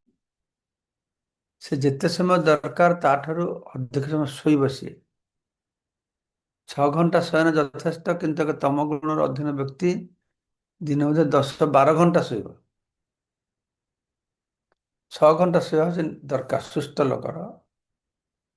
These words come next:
ଅସୁସ୍ଥ ଲୋକ ହେଲେ ବୃଦ୍ଧ ଲୋକ ଆଉ ଶିଶୁ ପାଇଁକି ବେଶୀ ସାତ ଆଠ ଘଣ୍ଟା ଶୋଇପାରିବେ। କିନ୍ତୁ ତମ ଗୁଣ ଲୋକର ଦଶ ଘଣ୍ଟା ବାର ଘଣ୍ଟା ଶୋଇବେ।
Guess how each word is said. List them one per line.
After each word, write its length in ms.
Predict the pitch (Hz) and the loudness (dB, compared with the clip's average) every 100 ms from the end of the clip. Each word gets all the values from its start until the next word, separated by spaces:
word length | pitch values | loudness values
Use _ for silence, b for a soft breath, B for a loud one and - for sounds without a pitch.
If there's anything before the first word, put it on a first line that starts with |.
| _ _ _ _ _ _ _ _ _ | _ _ _ _ _ _ _ _ _
ଅସୁସ୍ଥ 500 | 151 139 - 180 - | 2 2 2 -2 2
ଲୋକ 260 | 190 185 180 | 4 4 4
ହେଲେ 320 | 185 185 185 185 | 4 4 2 -2
ବୃଦ୍ଧ 380 | 143 139 135 | -2 -6 -2
ଲୋକ 280 | 165 165 170 185 | 2 2 2 4
ଆଉ 460 | 175 160 160 - - _ _ | 4 4 0 -6 -16 _ _
ଶିଶୁ 440 | - 143 - 170 156 - - | -16 -14 -8 -4 -2 -4 -4
ପାଇଁକି 460 | 143 170 202 196 | -2 0 0 -2
ବେଶୀ 360 | 247 143 - - - | -2 -4 -4 -10 -18
ସାତ 560 | - _ - - 151 151 | -20 _ -6 -4 2 2
ଆଠ 240 | 139 - | 2 -2
ଘଣ୍ଟା 220 | 135 135 | -2 -2
ଶୋଇପାରିବେ। 440 | 131 120 - - - _ _ _ _ _ _ _ _ _ _ _ _ _ _ _ _ - | -2 -4 -6 -8 -14 _ _ _ _ _ _ _ _ _ _ _ _ _ _ _ _ -6
କିନ୍ତୁ 280 | 151 185 185 | -2 2 2
ତମ 260 | 180 139 147 | 2 2 4
ଗୁଣ 160 | 160 165 | 4 4
ଲୋକର 300 | 160 170 165 | 4 2 2
ଦଶ 400 | 143 139 131 165 | 2 0 -2 -2
ଘଣ୍ଟା 200 | 170 170 | 2 4
ବାର 200 | 139 139 | 4 2
ଘଣ୍ଟା 200 | 147 135 | -4 -10
ଶୋଇବେ। 360 | - 117 - | -10 -14 -16